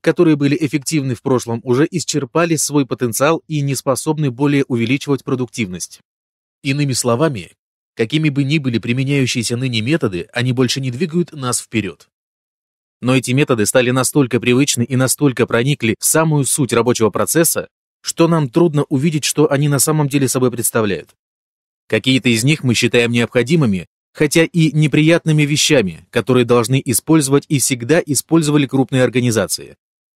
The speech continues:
в то время как другие стали источником убеждений, которых твёрдо придерживаются главы наших компаний и которые затем навязываются всем нам. В совокупности эти методы составляют основу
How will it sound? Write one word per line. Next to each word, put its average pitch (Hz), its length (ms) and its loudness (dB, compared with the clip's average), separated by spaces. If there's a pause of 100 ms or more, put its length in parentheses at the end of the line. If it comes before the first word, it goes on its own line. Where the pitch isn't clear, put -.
(320)
в - 80 -20
то 120 100 2
время 127 360 2
как 123 360 0
другие 127 560 0
стали 120 500 0
источником 160 640 2
убеждений, 123 720 0
которых 117 400 0
твёрдо 120 400 0
придерживаются 107 760 -2 (280)
главы 127 520 2
наших 117 400 0
компаний 101 600 -2 (300)
и 127 100 -6
которые 147 340 4
затем 139 360 2
навязываются 131 680 2
всем 107 280 0
нам. 82 280 -6 (1200)
В - 60 -6
совокупности 127 760 -2 (240)
эти 123 220 -4
методы 123 420 -2
составляют 139 500 0
основу 147 460 0